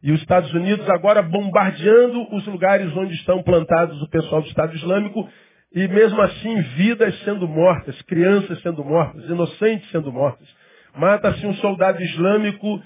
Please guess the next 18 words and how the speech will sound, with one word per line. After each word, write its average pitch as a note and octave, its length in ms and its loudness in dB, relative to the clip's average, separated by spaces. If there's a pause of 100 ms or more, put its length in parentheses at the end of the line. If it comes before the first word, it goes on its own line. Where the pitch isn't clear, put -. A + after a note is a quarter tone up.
(180)
e E3 120 0
junto E3 260 -6
com F#3 160 0
ele F#3+ 180 2
vai, D#3+ 800 -2 (760)
vão F#3 220 4
centenas F#3+ 520 2
de F3 80 0
pessoas E3+ 480 -2 (1200)
inocentes. G3 840 0 (540)
E G3 80 0
a A#3+ 60 4
cultura D4+ 480 2
da C4+ 120 4
morte A#3 440 4
perambulando A3+ 580 2
entre G3 140 -4
nós. C#3+ 300 -2